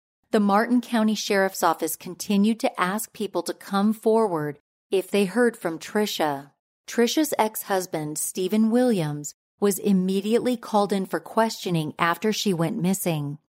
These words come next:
After all, he was confirmed to be the last person to see her alive. Early on in the investigation, Stephen was given a polygraph exam, which he passed. On May third,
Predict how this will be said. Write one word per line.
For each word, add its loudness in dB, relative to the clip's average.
After 0
all, 2
he 0
was 2
confirmed 0
to -6
be -2
the -2
last 0
person -4
to -10
see -2
her -6
alive. -6
Early 2
on 4
in 0
the -2
investigation, -4
Stephen 0
was -2
given 0
a -2
polygraph 0
exam, -8
which -4
he -8
passed. -8
On 2
May 2
third, -2